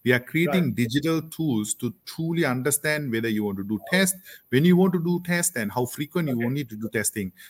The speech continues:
Speaker 1: And some of these
Speaker 2: Right.
Speaker 1: diseases, actually, we can diagnose or detect from the phone itself.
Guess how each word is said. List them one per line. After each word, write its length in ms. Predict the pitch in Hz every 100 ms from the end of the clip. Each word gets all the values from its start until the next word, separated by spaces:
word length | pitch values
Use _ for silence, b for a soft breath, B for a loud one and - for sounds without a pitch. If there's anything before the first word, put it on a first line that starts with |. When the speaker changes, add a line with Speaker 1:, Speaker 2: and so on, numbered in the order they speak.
| B
Speaker 1:
And 160 | 107 98
some 200 | 131 170
of 140 | 208
these 120 | 139
Speaker 2:
Right. 80 | 110
Speaker 1:
diseases, 560 | 113 117 185 170 110 110
actually, 320 | 117 - 165
we 120 | 123
can 320 | 123 117 104
diagnose 600 | 95 107 120 127 156 160 -
or 160 | 110
detect 500 | 101 120 - 175 175 - B B
from 480 | - - 143 156 180
the 100 | 139
phone 360 | - 143 147
itself. 720 | 123 120 - 185 208 107 -